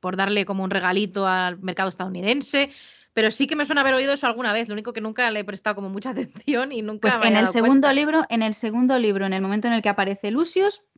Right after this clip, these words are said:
Speaker 2: hay, creo que son unos dos parágrafos, dos
Speaker 1: Es
Speaker 2: o
Speaker 1: que
Speaker 2: tres
Speaker 1: a,
Speaker 2: párrafos,
Speaker 1: a no ser que
Speaker 2: es
Speaker 1: sea
Speaker 2: nada
Speaker 1: en,
Speaker 2: más.
Speaker 1: en honor o en homenaje a algo relacionado con la historia de Estados Unidos, o, pf, es que no lo sé, pero me parece muy, muy curioso.
Speaker 2: O quizás el editor le diría, "Esto no tiene sentido, ¿por qué narices está apareciendo Dobby si no pinta nada?".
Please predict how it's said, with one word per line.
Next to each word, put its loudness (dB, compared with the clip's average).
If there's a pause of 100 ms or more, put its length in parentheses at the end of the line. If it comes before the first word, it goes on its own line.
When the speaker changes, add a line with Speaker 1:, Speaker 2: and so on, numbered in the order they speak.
(640)
Speaker 2:
hay, 0
creo -2
que -2
son -2
unos -4
dos -4
parágrafos, -10 (100)
dos -2
Speaker 1:
Es -2
Speaker 2:
o -4
Speaker 1:
que 0
Speaker 2:
tres 0
Speaker 1:
a, -8
Speaker 2:
párrafos, -2
Speaker 1:
a 2
no 0
ser -2
que -4
Speaker 2:
es -4
Speaker 1:
sea 0
Speaker 2:
nada 2
Speaker 1:
en, -2
Speaker 2:
más. -10
Speaker 1:
en -8
honor -2
o -6
en -6
homenaje -4
a 0
algo -4 (140)
relacionado -8
con -6
la -4
historia -6
de -4
Estados -6
Unidos, 0
o, -4
pf, -20
es -12
que -2
no 2
lo -2
sé, -4
pero -4
me -4
parece -2
muy, 0
muy -4
curioso. 0
Speaker 2:
O 4
quizás 0
el 4
editor 4
le 2
diría, 2
"Esto -4
no 0
tiene -2
sentido, -2
¿por -6
qué -4
narices 0
está -4
apareciendo 0
Dobby 0
si -6
no -2
pinta 4
nada?". 2